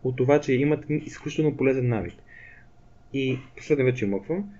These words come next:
Най-лесният начин, ако не ви занимава или ако мислите, това ще помогне, ам, и като казвам най-лесният начин, визирам спортуването и workout.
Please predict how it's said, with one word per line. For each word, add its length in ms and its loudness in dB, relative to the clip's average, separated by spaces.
Най-лесният 580 4
начин, 440 -4
ако 520 0
не 60 2
ви 80 4
занимава 560 0
или 140 2
ако 240 2
мислите, 240 -2
това 120 2
ще 180 -6
помогне, 440 0
ам, 480 -4
и 160 -8
като 180 -8
казвам 220 2
най-лесният 400 0
начин, 320 -4
визирам 480 4
спортуването 600 2
и 40 6
workout. 360 0